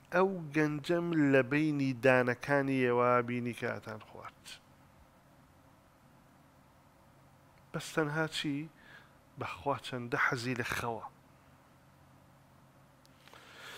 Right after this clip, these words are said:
بۆیە دەڵێن: «ئەی پێغەمبەری خوا، داوای لێخۆشبوونمان بۆ بکە لە خودا.» فەرمیەوە: «مافیە و گەنجەیە،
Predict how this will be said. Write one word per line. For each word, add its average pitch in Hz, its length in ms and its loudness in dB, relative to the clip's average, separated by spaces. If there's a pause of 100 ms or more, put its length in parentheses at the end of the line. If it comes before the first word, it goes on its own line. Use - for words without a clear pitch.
(720)
بۆیە 214 280 8
دەڵێن: 214 220 10
«ئەی 226 180 4
پێغەمبەری 147 580 6
خوا، 143 160 2
داوای 185 360 6
لێخۆشبوونمان 214 680 4
بۆ 196 140 6
بکە 196 220 0
لە 170 120 4
خودا.» 143 320 0 (2250)
فەرمیەوە: 143 460 0 (100)
«مافیە 156 500 -2
و 156 180 -2
گەنجەیە، 147 520 2